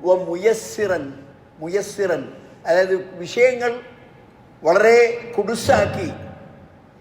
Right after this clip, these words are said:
ജനങ്ങൾക്ക് അനുഷ്ഠിക്കാൻ കഴിയാത്ത വളരെ വിഷമകരമായ മതനിയമങ്ങൾ അവരുടെ മേൽ അടിച്ചേൽപ്പിക്കുന്ന ആളായിട്ടല്ല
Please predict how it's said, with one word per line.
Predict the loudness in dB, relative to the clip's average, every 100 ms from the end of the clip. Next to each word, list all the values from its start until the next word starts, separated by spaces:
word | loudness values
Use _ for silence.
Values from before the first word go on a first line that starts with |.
| -2
ജനങ്ങൾക്ക് | 0 0 0 -2 2
അനുഷ്ഠിക്കാൻ | 4 4 0 -4 0 2 2
കഴിയാത്ത | 2 0 6 6 6 4 2 2 -6 -18 -20 -20 -20 _ -2
വളരെ | 0 6 4
വിഷമകരമായ | 4 -2 0 2 0 2 2 2
മതനിയമങ്ങൾ | 2 0 -2 -2 -6 -4 -4 -6
അവരുടെ | -6 -8 -6
മേൽ | -4 -4
അടിച്ചേൽപ്പിക്കുന്ന | -6 -4 -6 -4 -8 -8 -6
ആളായിട്ടല്ല | -4 -2 -4 -4 -4 -4 -4 -6 -12